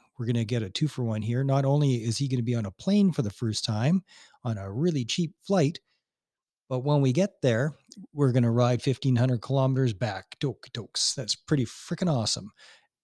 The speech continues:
As long as I'm not an asshole and screw it up because I'm mission oriented. So what I did was I focused on, sorry, my dog's going nuts in the background here. I focused on harmony. And when I felt myself start to slide off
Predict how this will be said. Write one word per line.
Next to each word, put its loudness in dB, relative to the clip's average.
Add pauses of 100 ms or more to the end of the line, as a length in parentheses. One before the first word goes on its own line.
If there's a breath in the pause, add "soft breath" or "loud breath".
(160)
As 0
long 6
as 2
I'm 4
not 4
an 0
asshole -2
and -6
screw 0
it 0
up -4 (120)
because -2
I'm -2
mission 0
oriented. -2 (1080)
So 2 (240)
what -2
I 2
did 4
was 4
I 6
focused 4
on, 6 (1120)
sorry, -12
my -10
dog's -4
going -4
nuts -6
in -4
the -2
background -6
here. -4 (460 loud breath)
I 8
focused 4
on 6
harmony. 4 (840)
And 4
when 4
I 0
felt 2
myself 2
start 0
to -2
slide 4
off 0